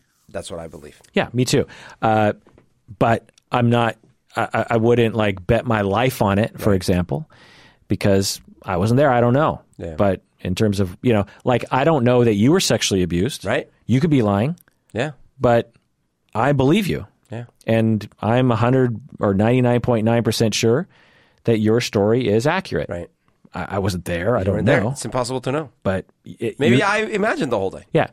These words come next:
Speaker 2: but you had all the trappings
Speaker 1: Right.
Speaker 2: of truthfulness. That, you know, you've told it from various different angles. You,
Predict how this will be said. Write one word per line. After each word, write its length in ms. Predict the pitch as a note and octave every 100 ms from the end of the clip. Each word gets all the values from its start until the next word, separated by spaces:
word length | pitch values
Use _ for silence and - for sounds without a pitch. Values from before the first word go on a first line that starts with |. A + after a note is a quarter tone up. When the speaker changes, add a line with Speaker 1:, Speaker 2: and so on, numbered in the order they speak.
| _ C#3
Speaker 2:
but 240 | B2+ - _ -
you 140 | C3
had 120 | B2+
all 200 | A#2 C#3
the 80 | E3
trappings 840 | - D3 C#3 D3 C#3 D3 F#2+ - -
Speaker 1:
Right. 80 |
Speaker 2:
of 480 | A#2 A#2+ A#2+ A2+ B2+ - -
truthfulness. 800 | C#3+ C#3+ C3+ C3 C3+ - - - -
That, 160 | - A2
you 220 | G2+ A#2
know, 80 | G#2+
you've 160 | G#2 G#2
told 240 | A#2 A#2+
it 60 | A2
from 160 | A#2+
various 240 | A#2 A2+ -
different 240 | G2 G#2+
angles. 420 | D3 C#3+ C3+ B2+
You, 100 | A2+